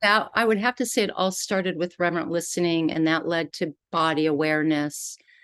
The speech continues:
That led to questioning assumptions. Um, but I would say that that's the big nut. That, and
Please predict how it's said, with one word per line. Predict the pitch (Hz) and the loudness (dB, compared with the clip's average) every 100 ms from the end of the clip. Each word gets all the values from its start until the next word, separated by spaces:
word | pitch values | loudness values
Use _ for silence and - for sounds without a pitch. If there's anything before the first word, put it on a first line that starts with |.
| _ _ _ _ | _ _ _ _
That | 175 - | -2 0
led | 190 170 160 | -2 -2 -2
to | 165 | -6
questioning | - 175 165 - 170 160 | -6 -4 -2 0 2 2
assumptions. | 151 - 170 160 - 160 151 151 - - | 2 -2 -2 -2 0 -2 -2 -4 -10 -10
Um, | 175 170 160 147 - | -6 -2 -2 -4 -2
but | 185 170 - | -2 -2 -2
I | 208 | 0
would | 240 226 | 0 0
say | - 170 | 0 0
that | 151 - _ _ _ _ - | -2 -12 _ _ _ _ -4
that's | 151 151 - | -4 -4 -8
the | 147 | -2
big | 160 151 | 0 4
nut. | 147 165 - | 4 4 2
That, | 202 214 - | 2 2 2
and | 196 185 175 | 0 0 -4